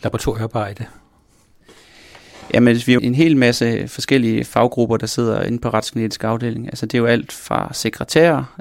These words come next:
Speaker 2: til bioanalytikere, laboranter, til, øh, akademikere, som så sidder og laver selve sagsarbejdet. Altså, sekretærerne er jo dem, der s-, tager imod, øh, effekter og sørger for, at det bliver registreret rigtigt, og det er jo ekstremt vigtigt, at det bliver registreret rigtigt fra starten af. Så har vi, øh, laboranter og bioanalytikere, som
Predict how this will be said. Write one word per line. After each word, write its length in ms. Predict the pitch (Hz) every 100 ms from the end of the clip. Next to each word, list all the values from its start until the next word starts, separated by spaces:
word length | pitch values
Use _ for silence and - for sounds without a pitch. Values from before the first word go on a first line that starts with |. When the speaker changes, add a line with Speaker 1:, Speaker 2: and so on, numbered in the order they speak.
| 135
Speaker 2:
til 160 | - 120
bioanalytikere, 600 | 135 143 143 135 135 123
laboranter, 460 | 117 123 131 131 117 _ _
til, 240 | - 117 113
øh, 200 | 113 - -
akademikere, 580 | 120 127 131 120 110 113
som 200 | - 117
så 100 | 117
sidder 300 | - 117 117
og 340 | - 120 117 - - - _ -
laver 300 | 117 117 113
selve 300 | - 117 120
sagsarbejdet. 680 | - 113 113 117 - -
Altså, 220 | - - 120 - - - -
sekretærerne 460 | 120 123 151 147
er 40 | 120
jo 40 |
dem, 180 | 120 127
der 120 | 120
s-, 280 | - - -
tager 200 | - -
imod, 380 | 117 143 123 -
øh, 60 | -
effekter 560 | - - 127 - -
og 140 | 85 -
sørger 180 | 117
for, 100 | 120
at 60 | 120
det 80 | 110
bliver 180 | 123 -
registreret 500 | 123 - 123 113 117
rigtigt, 300 | 120 - 113
og 60 |
det 60 | 117
er 40 |
jo 60 | 113
ekstremt 360 | - 147 120
vigtigt, 260 | 120 123 113
at 120 | 110
det 140 | 110 110
bliver 300 | 117 113 123
registreret 400 | 113 - 123 110
rigtigt 220 | 113 127
fra 80 | 127
starten 280 | 147 143 135
af. 100 | 131 - - - - - - _ _ -
Så 140 | 131
har 120 | 127
vi, 220 | 117 107
øh, 180 | - -
laboranter 460 | 117 113 131 143 -
og 100 | 120
bioanalytikere, 600 | 151 165 151 151 156 123
som 320 | - 120